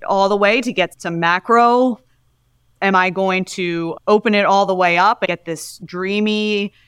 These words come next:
hazy feel? Am I going to try to pull back, step back?" A funk m-, indicates that you're stuck in thinking in one way.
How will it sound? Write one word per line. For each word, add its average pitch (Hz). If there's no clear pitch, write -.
hazy 226
feel? 247
Am 185
I 180
going 180
to 175
try 185
to 160
pull 214
back, 165
step -
back?" 208
A -
funk 240
m-, 202
indicates 226
that 180
you're 151
stuck -
in 180
thinking 180
in 160
one 151
way. 113